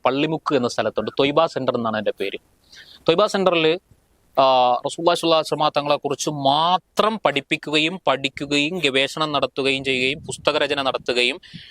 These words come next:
അതിനുവേണ്ടി മാത്രം ടൈം ചെലവഴിക്കുന്ന ഒരു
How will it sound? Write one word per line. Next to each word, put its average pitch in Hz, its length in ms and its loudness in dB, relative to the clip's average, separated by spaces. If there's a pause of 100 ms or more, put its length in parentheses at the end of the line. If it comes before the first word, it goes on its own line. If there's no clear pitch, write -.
(180)
അതിനുവേണ്ടി 170 440 0
മാത്രം 175 600 -2 (180)
ടൈം 156 260 -2
ചെലവഴിക്കുന്ന 135 580 -2
ഒരു 139 100 -4